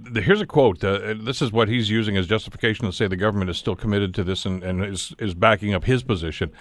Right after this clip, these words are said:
It's just a very brief comment here. It says, "Our government for the people will ensure Hamilton gets the money it needs for transit or infrastructure. Our government will wait and see what the city's transit priorities are after the municipal election and whether it is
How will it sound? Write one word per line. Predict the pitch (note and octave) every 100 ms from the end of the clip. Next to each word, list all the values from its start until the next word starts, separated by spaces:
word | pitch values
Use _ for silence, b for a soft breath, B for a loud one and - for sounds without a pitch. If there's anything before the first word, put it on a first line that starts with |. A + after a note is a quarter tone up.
| b b b b
It's | B2 B2+
just | C#3+
a | C3
very | B2
brief | G#2 A2+ -
comment | A#2 G#2 F#2
here. | F2+
It | F2+
says, | A#2 - A#2
"Our | D3 E3+
government | D3+ B2 A2 G#2+ -
for | C#3 E3+ F#3
the | F#3
people | C3 G2 G#2 A2+ b b b b
will | G#2 A2
ensure | G2+ D3+ C#3
Hamilton | C3+ C#3+ C3+ C3
gets | G#2+ C3 B2+
the | - B2+
money | B2 B2
it | A#2
needs | G2+ A2 G#2
for | - A2
transit | - - C3+ B2+ B2 B2 -
or | B2 B2
infrastructure. | B2 C3 B2+ A2+ - E2 - E2+ - b b b b b
Our | G#2+
government | G#2+ C#3 D3 C#3 A#2
will | A2 G2+
wait | G#2 D3 D#3
and | D#3+ -
see | C3+ A#2
what | G#2 A2+
the | G#2+
city's | - A#2+ G#2
transit | - B2 G#2+ G#2+
priorities | - A#2 A#2 A2+ G#2 -
are | B2+ C#3+ C3+
after | F#2+ G2+ A#2
the | F#2
municipal | F#2+ F#2 A#2 F#2 F2
election | F2 E2+ A2+
and | A2 G#2+
whether | A2+ A2+ A2
it | A2
is | G2